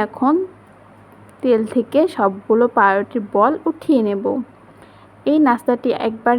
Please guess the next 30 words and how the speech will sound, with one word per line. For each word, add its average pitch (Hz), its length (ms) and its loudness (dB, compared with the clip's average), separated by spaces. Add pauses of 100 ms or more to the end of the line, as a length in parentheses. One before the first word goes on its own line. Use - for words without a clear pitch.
(100)
খেলে 220 260 0 (180)
বারবার 202 400 2 (120)
খেতে 370 360 -2
ইচ্ছে - 240 -4 (100)
করবে। 202 320 0 (680)
তাই 208 200 2 (220)
এ 320 40 2 (120)
পর্যায়ে 220 500 2
ভিডিওটি 254 360 0 (140)
ভালো 208 180 0 (100)
লাগলে 202 280 -2 (160)
একটি - 220 -12 (160)
লাইক 220 260 0 (160)
এবং 220 160 -2 (160)
মিষ্টি 320 320 -2 (120)
কমেন্ট 233 280 0 (100)
করে 269 140 2 (200)
অবশ্যই 349 480 0
জানাবেন। 190 380 -4 (600)
যারা 190 260 2 (120)
আমার 233 200 -2 (100)
চ্যানেলে 330 360 0 (160)
নতুন, 285 300 -2 (480)
তারা 190 220 2 (160)
প্লিজ 220 280 -2 (100)
চ্যানেলটি 226 400 0 (120)
সাবস্ক্রাইব 202 480 -2 (120)
করে 220 160 0 (120)
পাশে 196 280 -4
থাকা 202 300 -8